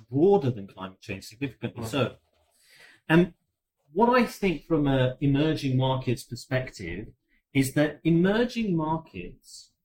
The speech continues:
Speaker 1: have realities that developed markets' ideals don't jive with perfectly. What do I mean by that?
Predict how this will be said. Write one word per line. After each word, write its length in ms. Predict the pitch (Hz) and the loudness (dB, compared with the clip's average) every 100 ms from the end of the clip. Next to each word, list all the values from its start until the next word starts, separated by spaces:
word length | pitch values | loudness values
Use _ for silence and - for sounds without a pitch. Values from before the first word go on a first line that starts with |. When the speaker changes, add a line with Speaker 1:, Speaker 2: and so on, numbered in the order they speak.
| - | 0
Speaker 1:
have 280 | 165 135 127 | 2 2 4
realities 1040 | 143 160 185 143 - 95 90 107 127 - _ _ _ _ _ 120 | 6 6 4 0 -6 -14 -12 -12 -12 -18 _ _ _ _ _ 0
that 400 | 151 147 143 - - _ _ _ _ - | 4 4 2 -10 -18 _ _ _ _ 2
developed 480 | 160 131 180 202 160 | 4 6 6 6 2
markets' 520 | 151 151 - 143 - | 0 0 0 -4 -2
ideals 560 | 135 131 127 139 120 113 | 2 4 4 4 4 2
don't 360 | 143 135 135 - | 2 2 2 -4
jive 500 | 147 135 135 120 113 | -2 0 2 0 2
with 300 | 120 120 - | 0 0 -6
perfectly. 640 | 113 113 - - 95 - _ _ _ _ _ - | -6 -6 -10 -14 -20 -20 _ _ _ _ _ 0
What 160 | 165 | 0
do 140 | 160 135 | 4 4
I 80 | 123 | 4
mean 180 | 113 | 2
by 140 | 98 95 | 0 -6
that? 300 | - 92 | -8 -12